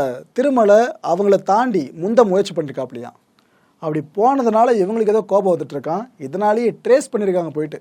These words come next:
அதுக்கப்புறம் நடந்தது தான் இந்த கொடுமைலாம். இந்த கோவத்துல தான் அவங்க ஏதோ பேச போயிட்டு, வாக்குவாதம் பெருசா மாறி, கைகலப்பா போயிட்டு,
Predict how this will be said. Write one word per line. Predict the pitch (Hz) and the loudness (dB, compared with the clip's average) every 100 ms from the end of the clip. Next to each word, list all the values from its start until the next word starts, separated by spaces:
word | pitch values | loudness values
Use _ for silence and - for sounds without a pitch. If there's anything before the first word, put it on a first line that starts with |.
| - | 0
அதுக்கப்புறம் | 180 208 220 202 202 | 2 4 2 0 -2
நடந்தது | 190 185 233 | 0 2 2
தான் | 214 165 | 2 0
இந்த | 185 185 | -4 -4
கொடுமைலாம். | 185 175 156 - _ _ _ _ - | -6 -6 -10 -14 _ _ _ _ -8
இந்த | 160 185 | -4 0
கோவத்துல | 208 247 226 202 247 | 4 4 4 0 2
தான் | 247 175 131 - - | 0 -2 -6 -14 -12
அவங்க | 160 180 190 | -8 -2 -2
ஏதோ | 202 | -2
பேச | 196 190 | -4 -4
போயிட்டு, | 156 170 180 165 | -4 -4 -2 0
வாக்குவாதம் | 190 196 175 165 160 | 0 0 0 0 -4
பெருசா | 175 196 170 | -6 -6 -6
மாறி, | 156 160 165 | -4 -6 -4
கைகலப்பா | 170 196 185 185 165 | -2 0 -2 -2 -4
போயிட்டு, | 160 151 | -6 -6